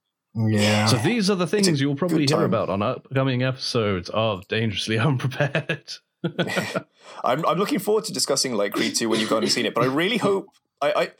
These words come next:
Speaker 3: it's possible you might not like
Speaker 2: It's,
Speaker 3: it.
Speaker 2: it's entirely plausible. But
Speaker 3: Um,
Speaker 2: from what
Speaker 3: but
Speaker 2: you've
Speaker 3: I
Speaker 2: said,
Speaker 3: really
Speaker 2: I
Speaker 3: hope you
Speaker 2: suspect
Speaker 3: do.
Speaker 2: I will like it.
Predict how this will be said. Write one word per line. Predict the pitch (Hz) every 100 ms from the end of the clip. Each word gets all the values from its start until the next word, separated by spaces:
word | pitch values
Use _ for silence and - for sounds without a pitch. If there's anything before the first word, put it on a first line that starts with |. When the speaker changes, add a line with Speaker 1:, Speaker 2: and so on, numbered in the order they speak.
| - - _ -
Speaker 3:
it's | 156
possible | - 175 165 208
you | 226 208
might | 190 208
not | 202 226
like | - 165 120
Speaker 2:
It's, | -
Speaker 3:
it. | 139
Speaker 2:
it's | 139
entirely | 160 147 156 233 240
plausible. | 139 101 - - - _ _ _ _ _ _ _ _ _ _ _ _ _ _ _ _ -
But | 147 120
Speaker 3:
Um, | 127
Speaker 2:
from | 160
what | 175 -
Speaker 3:
but | 196
Speaker 2:
you've | -
Speaker 3:
I |
Speaker 2:
said, | - 165
Speaker 3:
really | 104
Speaker 2:
I |
Speaker 3:
hope | 98
you |
Speaker 2:
suspect | 101 131 - 139 120
Speaker 3:
do. |
Speaker 2:
I | 123
will | 117 110
like | 101 85 -
it. | 71